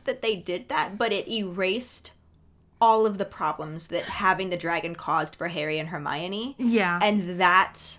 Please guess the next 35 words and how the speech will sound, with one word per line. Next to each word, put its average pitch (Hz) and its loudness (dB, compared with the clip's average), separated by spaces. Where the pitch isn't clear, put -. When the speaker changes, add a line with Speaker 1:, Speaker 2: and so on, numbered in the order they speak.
Speaker 1:
I 170 -2
missed. - -12
Speaker 2:
Yeah, 277 4
I 320 6
mean, 381 0
it's, 370 2
don't 349 2
get 349 0
me 294 0
wrong, 214 4
it 202 0
would 202 0
have, 208 -4
it 214 -4
was 214 -4
something 220 -2
I 202 2
would 185 -4
have 175 -6
liked 170 -10
to 185 -12
have 170 -12
seen 180 -6
in 208 0
f-, - -16
the 226 -4
film, 220 -4
but 247 4
at 247 -2
the 240 -4
same 247 2
time, 233 4
I 208 2
also 208 -2
f-, 185 -18